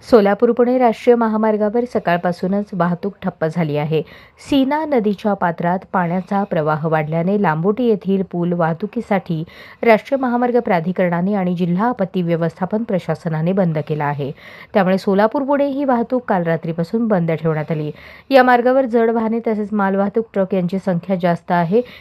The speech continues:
खासगी वाहनांनी प्रवास करणाऱ्या प्रवाशांची संख्या देखील येथे दिसून आली. रस्ता बंद असल्याने प्रवाशांना मनस्ताप सहन करावा लागत आहे.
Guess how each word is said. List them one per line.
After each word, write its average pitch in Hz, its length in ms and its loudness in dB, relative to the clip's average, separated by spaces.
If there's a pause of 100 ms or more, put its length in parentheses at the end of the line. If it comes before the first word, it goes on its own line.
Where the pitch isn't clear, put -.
(140)
खासगी 196 320 2
वाहनांनी 190 480 2
प्रवास 175 360 0
करणाऱ्या 175 400 -2
प्रवाशांची 180 580 -2 (100)
संख्या 170 300 -2
देखील 170 280 -2
येथे 190 260 0
दिसून 156 300 -6
आली. 147 240 -6 (400)
रस्ता 190 280 2
बंद 170 240 0
असल्याने 165 400 0
प्रवाशांना 185 720 0 (360)
मनस्ताप 233 640 0
सहन 175 260 0
करावा 160 360 -2
लागत 160 300 -2
आहे. 143 260 -2